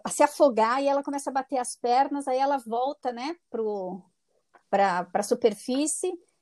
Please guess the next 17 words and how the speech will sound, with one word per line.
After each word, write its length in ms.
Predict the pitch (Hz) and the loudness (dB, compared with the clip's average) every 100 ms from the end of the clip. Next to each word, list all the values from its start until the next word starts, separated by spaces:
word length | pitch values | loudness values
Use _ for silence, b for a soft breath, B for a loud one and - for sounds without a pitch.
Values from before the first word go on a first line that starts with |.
| - | 2
aí 140 | 247 | 6
ela 140 | 277 302 | 8 6
respira. 540 | 302 320 - 220 220 | 0 -6 -8 -8 -6
Nessa 260 | 277 359 453 | -6 -6 -4
que 80 | 302 | -2
ela 140 | 262 | -2
respira, 420 | 247 233 - 311 | -2 -8 -6 -2
ela 140 | 294 294 | -2 -2
para 340 | - 359 330 | 0 2 2
de 100 | 240 | -2
bater 240 | 220 220 | -6 -4
as 160 | 220 - | -6 -4
pernas, 500 | 302 302 269 240 - - | -2 -2 -2 -8 -10 -4
ela 260 | 302 349 - | -2 -2 -6
volta 460 | 214 214 220 233 294 | -6 0 2 2 -2
a 20 | |
afundar. 520 | - 440 330 208 | -4 0 2 2